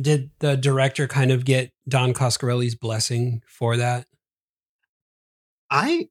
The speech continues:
Speaker 2: don't know that much about it. I've seen it, but I didn't,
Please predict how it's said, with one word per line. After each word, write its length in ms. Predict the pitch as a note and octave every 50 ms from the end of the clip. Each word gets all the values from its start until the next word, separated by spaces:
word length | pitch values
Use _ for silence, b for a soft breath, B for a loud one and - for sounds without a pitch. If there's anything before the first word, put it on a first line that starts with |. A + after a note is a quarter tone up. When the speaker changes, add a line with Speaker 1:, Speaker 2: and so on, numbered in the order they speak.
| _ -
Speaker 2:
don't 360 | B2+ D3+ C#3 D3 D#3+ - _
know 180 | C#3+ D3 D3+ C#3+
that 200 | D3+ C#3+ - -
much 220 | C#3 D3 C3 -
about 580 | B2+ - - _ _ _ C#3 B2 B2 C3+ A#2+ F2+
it. 80 | E2+ -
I've 160 | D3+ D#3+ C3
seen 260 | - - B3 C#4 C4+
it, 180 | G3+ D#3+ C#3 A2
but 120 | - D3+
I 180 | - - D3 D#3+
didn't, 520 | D#3+ C3 D#3 E3+ D3 D#3 D#3+ D3+ C#3+ -